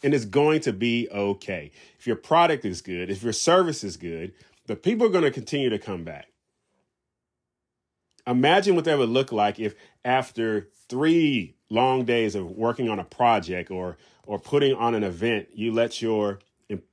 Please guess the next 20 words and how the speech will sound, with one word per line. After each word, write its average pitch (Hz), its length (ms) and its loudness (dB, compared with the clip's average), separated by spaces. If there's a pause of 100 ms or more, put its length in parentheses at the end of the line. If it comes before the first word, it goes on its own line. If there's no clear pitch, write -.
people 127 300 -4
know, 113 260 2
"Hey, 110 320 0 (380)
we're 143 100 -10
cutting 113 280 -2
out 117 180 0
early 107 340 2
today, 90 340 -4
f-, - 180 -14 (240)
an 110 80 -6
hour 120 320 4
early," 92 400 -2 (200)
or 123 300 6 (240)
you're 113 100 -6
taking 165 280 2
a 135 60 4
half 131 360 4
day 98 420 2 (100)
this 92 340 -6 (100)
week. 90 380 -10